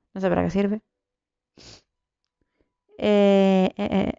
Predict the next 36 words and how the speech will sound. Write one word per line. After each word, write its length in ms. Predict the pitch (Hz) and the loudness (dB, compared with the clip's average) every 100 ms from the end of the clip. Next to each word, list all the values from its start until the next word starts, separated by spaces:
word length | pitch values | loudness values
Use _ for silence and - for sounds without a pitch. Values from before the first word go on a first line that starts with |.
| - | -6
eh, 380 | 247 247 247 - | -2 0 0 -4
el 120 | 196 | -12
combustible 560 | - 180 180 - 208 190 | -8 -4 -4 -6 -4 0
también 180 | 180 180 | 0 0
lo 40 | |
vamos 160 | 175 175 | -2 -2
a 40 | |
dejar 180 | 175 185 | -4 -2
aquí. 420 | 196 - 247 240 - | -2 -2 -4 -4 -4
Y 120 | 202 | -4
el 80 | 180 | -2
material 360 | 175 180 180 | -2 0 -2
este 140 | 185 - | -2 -4
también 120 | 180 | -4
lo 60 | |
vamos 160 | 175 170 | -4 -4
a 60 | 180 | -4
dejar 180 | 165 | -2
aquí. 300 | 170 165 170 _ _ _ _ _ _ _ _ _ _ _ - _ | -4 -4 -14 _ _ _ _ _ _ _ _ _ _ _ -20 _
Vale. 400 | - 92 92 - - _ _ _ _ _ _ _ _ | -10 -4 -2 -4 -10 _ _ _ _ _ _ _ _
Y 180 | - 214 | -6 0
luego 240 | 220 220 | 4 4
aquí 440 | 214 208 226 220 349 | 2 0 -4 -4 -6
vamos 260 | 202 196 202 | -8 -6 -6
a 60 | |
meter 320 | 196 196 - - | -6 -6 -8 -8
esto. 480 | 226 220 - - - _ _ _ _ _ _ _ - | -10 -10 -10 -10 -12 _ _ _ _ _ _ _ -14
Esto. 520 | 208 202 - - 220 - _ _ _ _ _ _ _ _ _ _ _ _ _ _ | -10 -8 -10 -10 -10 -12 _ _ _ _ _ _ _ _ _ _ _ _ _ _
Las 220 | 202 190 180 | -12 -10 -6
zanahorias 400 | 185 180 175 170 | -2 0 0 -2
ahí. 260 | 175 220 _ _ _ _ _ _ _ | -4 -4 _ _ _ _ _ _ _
Y 100 | - | -14
las 180 | 202 196 | -10 -10
dividimos 560 | 202 208 214 - 226 _ | -8 -4 -2 -2 -4 _
y 100 | 214 | -12
nos 200 | 208 202 | -10 -10